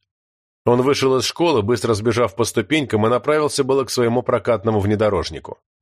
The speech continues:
Но тут же замер. У тротуара стоял бледно-голубой субурбан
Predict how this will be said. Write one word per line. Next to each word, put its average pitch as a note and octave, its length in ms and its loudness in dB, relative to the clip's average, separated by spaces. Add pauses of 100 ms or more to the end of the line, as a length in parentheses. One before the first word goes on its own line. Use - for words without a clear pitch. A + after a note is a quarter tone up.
(560)
Но A2 180 2
тут C3+ 160 0
же C#3 140 0
замер. E2 440 -4 (520)
У A#2+ 100 4
тротуара C#3 540 2
стоял D3 420 0
бледно-голубой C#3+ 880 -2
субурбан G#2+ 800 -4